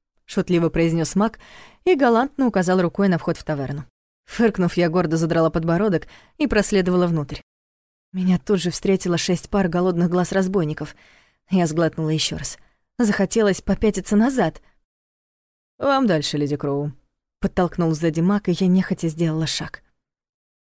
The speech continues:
Мои апартаменты находились в погребе.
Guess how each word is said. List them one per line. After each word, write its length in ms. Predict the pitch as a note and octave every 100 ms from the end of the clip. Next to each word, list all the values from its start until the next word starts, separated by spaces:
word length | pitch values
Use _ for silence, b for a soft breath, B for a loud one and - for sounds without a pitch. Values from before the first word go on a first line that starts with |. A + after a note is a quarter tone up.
| _ F#3+
Мои 320 | G3 G#3+ B3
апартаменты 1000 | - A3 G#3 G3 F3+ D#3+ E3+ C#4+ D#4 D#4 D4+ b b _ -
находились 640 | A3 G3+ F#3 F#3 F3+ -
в 20 |
погребе. 480 | - C4+ D#3 - -